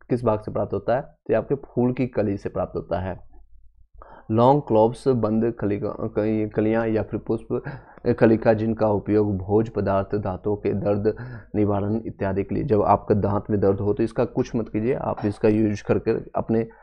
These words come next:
आस-, अपने दांतों, जिस दांत में जहाँ पर दर्द होती है वहाँ पर आप रखे रहिए और इसके जब रस जो निकलते हैं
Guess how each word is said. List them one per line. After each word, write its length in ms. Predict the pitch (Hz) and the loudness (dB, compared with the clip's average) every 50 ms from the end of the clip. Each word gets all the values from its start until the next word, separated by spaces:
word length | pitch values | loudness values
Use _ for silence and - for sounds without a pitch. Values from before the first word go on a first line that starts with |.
| _ _ _ - - _ _ _ _ - 104 | _ _ _ -20 -20 _ _ _ _ 2 6
आस-, 280 | 110 110 107 - - - _ _ _ _ _ _ _ _ _ - | 6 6 6 4 -2 -18 _ _ _ _ _ _ _ _ _ 0
अपने 260 | 117 113 - 131 131 | 0 0 2 4 4
दांतों, 340 | 123 117 120 117 117 110 131 | 4 6 6 6 6 6 4
जिस 220 | 123 117 131 131 120 | 4 2 2 2 4
दांत 280 | 120 117 117 113 113 - | 4 4 4 4 2 0
में 100 | 117 110 | -2 0
जहाँ 180 | 110 104 107 104 | 0 0 -2 -2
पर 140 | - 113 | -4 -2
दर्द 180 | 104 107 104 101 | -2 0 0 2
होती 240 | 104 98 90 - 113 | 0 0 0 0 0
है 60 | 113 | 0
वहाँ 220 | 113 107 104 104 | 2 0 0 0
पर 100 | 98 107 | 2 2
आप 160 | 101 101 - 101 | 2 2 2 0
रखे 260 | 104 101 - 117 107 | -2 -2 -2 -4 -4
रहिए 220 | 101 107 120 147 - - - - | -2 -2 -2 -4 -6 -10 -16 -10
और 180 | - 104 104 104 | -4 -2 -2 -2
इसके 220 | 104 - - 107 98 | -2 -2 0 0 0
जब 220 | 104 101 117 - - - - - | 0 0 -4 -6 -12 -16 -10 -4
रस 300 | 101 95 101 110 113 - | 0 2 2 2 2 0
जो 120 | 110 107 110 | 0 0 0
निकलते 380 | 107 98 - 98 95 90 - | 0 0 -2 -2 -2 -2 -2
हैं 140 | 98 107 139 | -4 -4 -4